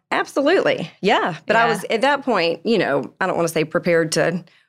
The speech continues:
Speaker 1: to do it, but I was getting close to
Speaker 2: needed to
Speaker 1: that
Speaker 2: happen.
Speaker 1: point. It just needed to happen.
Speaker 2: Yeah.
Speaker 1: Like, I, you know, they, H D R does a ton of things. And I was like, "If they can't, if we can't make this work with their, um, kind of staff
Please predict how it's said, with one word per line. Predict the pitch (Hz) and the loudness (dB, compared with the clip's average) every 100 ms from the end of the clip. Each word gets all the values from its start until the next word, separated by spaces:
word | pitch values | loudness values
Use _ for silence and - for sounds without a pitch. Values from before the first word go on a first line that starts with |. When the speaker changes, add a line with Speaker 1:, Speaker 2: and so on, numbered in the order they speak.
| _ _ _ _ - | _ _ _ _ -4
Speaker 1:
to | 180 | 0
do | 156 208 | 2 2
it, | 156 170 156 | 2 2 0
but | 165 - | -2 0
I | 170 131 | -2 -2
was | 147 - _ 165 | -6 -10 _ -4
getting | 170 127 147 | -4 -2 -4
close | - 185 170 | -2 0 0
to | |
Speaker 2:
needed | 165 | 0
to | - | 0
Speaker 1:
that | - | -2
Speaker 2:
happen. | 151 - 156 160 | -2 -4 -4 -4
Speaker 1:
point. | 190 | -2
It | 220 | 0
just | 311 | 0
needed | 339 349 | 2 2
to | 262 | 0
happen. | 277 - - | 0 -4 -4
Speaker 2:
Yeah. | - 170 | -2 -2
Speaker 1:
Like, | 170 | -2
I, | 175 180 | 0 0
you | 190 190 | -2 -2
know, | 143 147 - - | -2 -4 -6 -2
they, | 175 | 0
H | - 175 - | 0 -4 0
D | 175 | 0
R | 175 | 2
does | 170 | 0
a | - | -2
ton | 196 190 | -2 0
of | |
things. | 202 202 220 208 | 0 2 2 0
And | |
I | 160 | 0
was | 156 | 0
like, | 160 | -2
"If | 160 | -2
they | 180 196 | -2 0
can't, | 226 180 - | 0 -2 -2
if | - 226 | -4 -2
we | |
can't | 220 233 | 0 0
make | 185 175 185 | 0 0 0
this | 180 | -2
work | 160 156 156 - | 0 0 0 0
with | 165 160 | 0 2
their, | 156 160 156 _ _ _ _ _ _ | 0 0 -6 _ _ _ _ _ _
um, | 175 147 139 - 147 - _ _ _ _ - | -4 -2 -2 -4 -6 -8 _ _ _ _ -8
kind | 190 | -4
of | 190 | -4
staff | - 156 - 160 | -2 -2 -2 -8